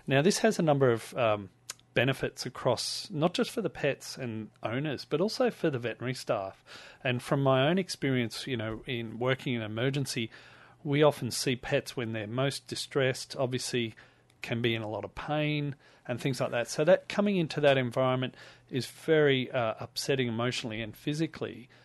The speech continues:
So whatever we can do to lessen that psychological impact, and that just means that we pay attention to a number of things. So, for instance, our staff have undergone a wide-ranging and comprehensive training,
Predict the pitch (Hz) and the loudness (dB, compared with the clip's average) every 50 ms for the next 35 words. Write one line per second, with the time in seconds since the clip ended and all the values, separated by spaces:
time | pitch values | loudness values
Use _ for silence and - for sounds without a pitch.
0 | _ _ _ - - - - 143 139 147 160 165 175 170 214 208 190 170 151 - | _ _ _ -18 -6 0 2 4 6 6 6 6 6 4 2 2 2 0 0 -2
1 | - 135 127 123 135 135 127 117 104 107 127 156 - - _ _ _ _ - - | -2 -2 -2 0 2 2 2 2 2 0 -4 -6 -8 -12 _ _ _ _ -12 -6
2 | - 131 123 123 120 123 123 - 131 127 143 147 143 - - 151 139 131 123 120 | 0 2 4 4 4 2 0 0 0 2 2 2 2 0 -2 -2 0 2 2 0
3 | 120 - - _ _ _ _ _ _ - - - - 143 135 - - 117 101 104 | 0 -2 -6 _ _ _ _ _ _ -8 0 6 6 6 6 6 2 -2 -2 -2
4 | 120 123 - 139 - - 143 143 135 135 - - - 190 214 _ _ - _ - | -2 -2 -4 -6 -2 -2 0 0 0 -2 -2 -2 -4 -4 -4 _ _ -20 _ -20
5 | - - - - - - 151 165 185 208 208 - 214 175 - - 165 151 147 131 | -20 -20 -20 -8 0 2 6 8 8 8 6 6 2 2 2 2 0 0 2 2
6 | - 156 - 135 135 131 - - - 143 135 123 - - - 147 135 135 - 147 | 0 -2 -2 -2 -2 -2 -2 -2 2 2 2 2 0 -2 -2 -2 -2 -2 -2 -4
7 | 131 - - 135 120 120 123 123 120 117 113 - - - 123 101 - - - 143 | -4 -4 -2 -2 0 0 0 0 0 0 -2 -2 -2 -4 -4 -4 -2 0 2 4
8 | 139 135 127 - - - - - - - - - 151 143 139 - 143 127 - 151 | 4 4 4 0 -4 -20 -20 -20 -20 -8 0 2 2 2 2 0 -2 0 4 4
9 | 147 156 - - - - 131 131 127 - - 131 117 131 123 123 123 120 120 120 | 4 4 4 2 4 4 6 6 4 2 0 -2 0 2 2 2 2 -2 -2 -2
10 | 135 123 120 117 117 113 - - - - _ _ _ - - _ - 135 120 113 | 0 0 0 0 -2 -4 -6 -10 -20 -20 _ _ _ -20 -16 _ -4 -2 -2 0
11 | 110 113 120 127 127 123 120 113 117 120 120 120 117 - 135 120 120 120 - - | 0 2 4 4 4 4 2 0 -2 0 0 0 -2 0 -2 -2 -2 -2 -4 -4
12 | 127 117 110 107 107 - _ _ _ _ - - - - 123 - 120 - 131 127 | -6 -6 -6 -6 -10 -12 _ _ _ _ -8 -2 -2 -2 0 -2 -4 -2 -2 -2
13 | 117 - - 110 - - - - - 139 143 156 151 147 110 98 110 | -4 -4 -6 -8 -6 -4 -4 -2 0 0 0 0 0 -2 -4 -4 -8